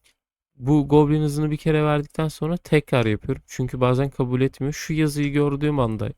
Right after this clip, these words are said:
iptal deyip yeterince kutsanmışsın diyorum. Saldırı canlandırmama açık. Şöyle bastım. Bir de ben şu keskinliğimi açayım şöyle. Normal hasar çıkartabilecek itemlerinizi takın abi.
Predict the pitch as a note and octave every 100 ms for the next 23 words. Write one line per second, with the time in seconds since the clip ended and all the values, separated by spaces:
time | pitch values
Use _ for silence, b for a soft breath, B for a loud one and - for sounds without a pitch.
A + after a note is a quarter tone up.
0 | _ - C#3+ - C3 A2 C3+ D#3 b b
1 | b C3+ B2+ A2+ A#2 C#3 - - B2+ A#2
2 | A2+ - - G#2 G2+ A2 C#3+ _ - -
3 | D3+ C#3+ C#3+ C#3+ C#3+ - _ _ _ _
4 | C#3+ C3+ C3+ C3 C3 B2+ C3 C3+ C3+ -
5 | - - C3+ B2+ C3 A#2+ - A#2+ A#2 B2+
6 | B2+ - - _ _ _ _ _ _ _
7 | _ - A#2+ B2 - - C#3+ - - B2+
8 | B2 B2 A#2 - G#2+ G2+ G#2 G2+ G2+ D3
9 | _ D#3 D3+ B2+ A#2+ C3 C3+ - C#3 B2+
10 | - _ - - C#3 B2+ C#3+ C3 B2+ C3
11 | C3+ - C3+ A#2+ A#2 A#2 A2 A2+ - C#3+
12 | B2 G#2+ G2 A2+